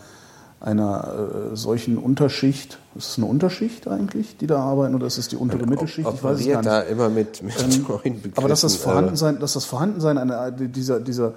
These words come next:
Speaker 1: dieser, das ist ja eine, wirklich, das ist ja ein großer
Speaker 2: In
Speaker 1: Teil
Speaker 2: den
Speaker 1: der
Speaker 2: U S A
Speaker 1: Bevölkerung.
Speaker 2: arbeiten ja zum Teil Rentner. Das,
Speaker 1: Ja.
Speaker 2: das, das ist irgendwas
Speaker 1: Und dass das
Speaker 2: total
Speaker 1: Vorhandensein solcher,
Speaker 2: sind
Speaker 1: solcher Arbeitsplätze letztlich dieselben Ursachen hat,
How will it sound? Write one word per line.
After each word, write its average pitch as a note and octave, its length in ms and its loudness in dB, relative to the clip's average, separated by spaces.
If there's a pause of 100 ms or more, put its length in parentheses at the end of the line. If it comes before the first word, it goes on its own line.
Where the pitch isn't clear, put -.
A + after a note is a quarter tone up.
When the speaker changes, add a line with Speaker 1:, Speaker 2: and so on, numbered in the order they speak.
(340)
Speaker 1:
dieser, B2 160 -4 (320)
das C3 160 -2
ist C#3+ 140 0
ja D#3 60 2
eine, A#2+ 180 0
wirklich, D3 220 -2
das C3 160 -4
ist C#3+ 80 -8
ja C#3 80 0
ein A#2+ 80 -4
großer C#3+ 260 -2
Speaker 2:
In - 80 -4
Speaker 1:
Teil - 160 4
Speaker 2:
den - 60 6
Speaker 1:
der - 60 2
Speaker 2:
U - 40 0
S - 40 -2
A A2+ 40 2
Speaker 1:
Bevölkerung. C#3 260 4
Speaker 2:
arbeiten A#2 260 0
ja A#2+ 100 -2
zum A#2+ 160 -8
Teil G#2 240 -2
Rentner. F#2+ 540 -6
Das, - 220 -6
Speaker 1:
Ja. C3 180 2
Speaker 2:
das, A2+ 120 -6 (100)
das G#2 140 -4
ist A2 160 -6
irgendwas G#2 380 -2
Speaker 1:
Und B2 160 -2
dass D3 120 4
das B2+ 100 4
Speaker 2:
total G#2+ 100 2
Speaker 1:
Vorhandensein D#3 560 2
solcher, C#3+ 340 2
Speaker 2:
sind B2+ 140 -4
Speaker 1:
solcher C#3+ 340 0
Arbeitsplätze C3+ 1500 -2 (420)
letztlich A#2+ 1300 -8 (600)
dieselben C#3 500 0
Ursachen D3+ 640 4
hat, C#3 300 -2